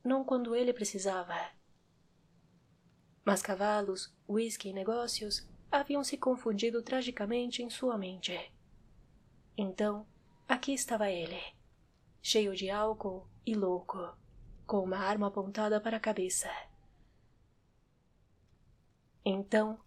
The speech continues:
mais uma vez, a raiva varreu a razão de sua mente,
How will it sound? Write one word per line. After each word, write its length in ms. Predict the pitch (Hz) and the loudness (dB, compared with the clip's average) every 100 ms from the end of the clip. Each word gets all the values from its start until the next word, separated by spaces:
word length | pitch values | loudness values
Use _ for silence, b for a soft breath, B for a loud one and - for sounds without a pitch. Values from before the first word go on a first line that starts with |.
| _ - | _ 0
mais 300 | 247 247 233 | 2 4 2
uma 180 | 208 202 | 0 4
vez, 440 | 233 240 - - _ | 4 4 -6 -10 _
a 60 | 262 | 2
raiva 360 | 233 254 254 240 | 4 0 0 0
varreu 400 | 233 214 254 254 | 0 -2 -2 0
a 60 | |
razão 400 | 208 196 214 226 | 0 0 0 0
de 100 | 226 | -2
sua 240 | - 247 220 | -2 0 0
mente, 580 | 180 175 - 180 - | -2 -4 -6 -8 -12